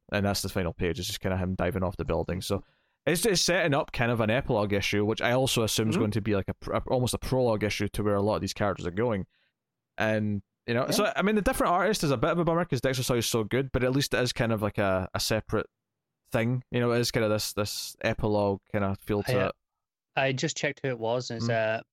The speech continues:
Speaker 3: Marcio Takara. So it's not a bad artist.
Speaker 1: Oh, yeah, okay.
Speaker 2: No.
Speaker 1: Uh, that's all right. Uh, but, uh, it's, it's hard to really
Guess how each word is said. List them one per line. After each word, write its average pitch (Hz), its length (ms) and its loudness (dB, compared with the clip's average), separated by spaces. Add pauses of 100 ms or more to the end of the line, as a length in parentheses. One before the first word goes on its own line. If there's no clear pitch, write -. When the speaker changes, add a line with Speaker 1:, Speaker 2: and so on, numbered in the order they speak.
Speaker 3:
Marcio 127 320 -2
Takara. 113 560 -2
So - 160 -4
it's 165 140 -2
not 240 80 2
a 139 60 0
bad 135 180 2
artist. 110 320 -4
Speaker 1:
Oh, 240 240 2
yeah, 240 180 -6 (100)
okay. 151 160 0
Speaker 2:
No. 240 160 0 (1160)
Speaker 1:
Uh, 139 140 0
that's 165 180 -2
all 139 80 4
right. 107 240 2 (500)
Uh, 113 300 0 (540)
but, 113 180 0 (800)
uh, 220 200 2
it's, 180 100 0
it's 175 100 0
hard 180 220 0
to 156 160 0 (180)
really 117 540 2